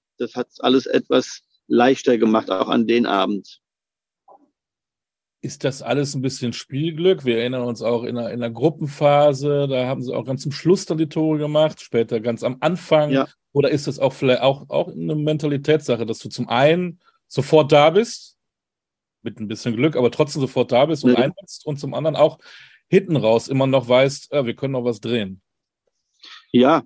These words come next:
Speaker 1: also Oliver Glasner hat es hingekriegt, in dieser Truppe eine gewisse, ähm,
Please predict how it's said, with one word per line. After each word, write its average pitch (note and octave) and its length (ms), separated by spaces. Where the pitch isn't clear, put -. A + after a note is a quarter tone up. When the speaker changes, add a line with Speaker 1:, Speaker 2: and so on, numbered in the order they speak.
Speaker 1:
also B2+ 460
Oliver B2 220
Glasner B2+ 380
hat C3+ 80
es C3+ 120
hingekriegt, D3 580
in C3+ 160
dieser C3 260
Truppe D3 600
eine B2 240
gewisse, C#3 760
ähm, A#2+ 420